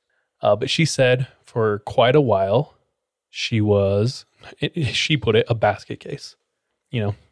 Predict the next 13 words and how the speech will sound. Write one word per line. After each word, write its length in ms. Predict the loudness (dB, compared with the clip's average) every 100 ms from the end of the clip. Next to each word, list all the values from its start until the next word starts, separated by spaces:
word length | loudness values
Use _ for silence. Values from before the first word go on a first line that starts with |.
| _ -10
she 160 | -6 -2
thinks 260 | 0 0
she 200 | 0 0
would, 200 | 0 -2 -4
she 180 | -2
was 100 | 2
okay. 540 | 2 2 2 2 2 -2 _ -4
Next 260 | -4 -2
minute, 240 | -4 -4 -6
bawling 500 | 0 2 2 -6 -16 _ _ _ _ _ _ -2
because 280 | 0 2 0
this 180 | -2 -4
happened. 400 | -4 -4 -4